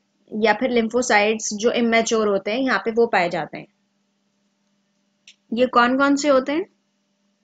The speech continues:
ये हैं lymph node, spleen, lymphatic, uh, नोड्यूल्स, जैसे हम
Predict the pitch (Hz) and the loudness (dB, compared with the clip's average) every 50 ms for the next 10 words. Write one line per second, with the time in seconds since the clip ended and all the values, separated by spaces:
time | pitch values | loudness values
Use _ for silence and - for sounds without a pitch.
0 | _ _ _ _ _ - 226 220 233 233 240 254 254 254 254 262 285 302 311 294 | _ _ _ _ _ -10 -6 -4 -2 0 0 0 0 -2 -2 -2 -2 -2 -2 -2
1 | 233 226 240 254 277 277 - 294 294 302 302 302 311 285 294 - - - - 247 | 0 0 2 2 0 0 0 0 0 2 2 2 0 0 -2 -4 -6 -8 -4 -2
2 | 247 262 269 285 294 302 302 294 - _ _ _ _ _ - 208 226 226 226 214 | 0 0 0 2 0 0 -2 -2 -6 _ _ _ _ _ -4 -2 0 0 0 2
3 | 247 226 220 214 220 247 247 - - - - - 208 196 196 202 202 202 214 214 | 2 2 2 2 2 0 -2 -2 -10 -10 -4 -2 0 0 0 0 0 0 0 0
4 | 214 214 220 214 208 214 214 220 226 247 254 269 277 277 269 269 - 226 233 233 | 0 0 2 2 2 4 4 4 4 4 2 2 4 2 2 0 2 2 2 2
5 | - 247 247 247 247 247 254 | 2 0 0 0 -2 -2 -2